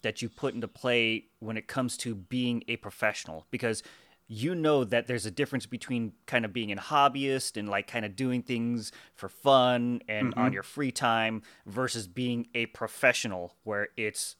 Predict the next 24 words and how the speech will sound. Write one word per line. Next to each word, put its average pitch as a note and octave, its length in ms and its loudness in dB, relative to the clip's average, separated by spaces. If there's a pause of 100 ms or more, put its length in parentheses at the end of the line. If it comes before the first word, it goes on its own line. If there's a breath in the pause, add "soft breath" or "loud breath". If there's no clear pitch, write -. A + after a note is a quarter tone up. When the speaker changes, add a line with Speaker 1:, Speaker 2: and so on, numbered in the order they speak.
Speaker 1:
like, G2+ 220 -6
your G#2+ 120 -6
livelihood. G#2+ 640 0
You G2+ 100 -12
do A2+ 160 -6
it G#2 160 -8
day A2 240 -2
in G#2 100 -6
and F#2+ 140 -8
day G2+ 180 -4
out. F2+ 220 -2
What G#2 360 -2
are C3 60 -2
some B2 220 -4
of G2 60 -8
the G2+ 60 -4
nuances G2+ 640 -4
that G#2 200 -2
make A2 380 -6
you G#2 260 -6 (300 soft breath)
successful - 640 -2
as F#2 120 -8
a G2+ 40 -14
professional? F2 600 -10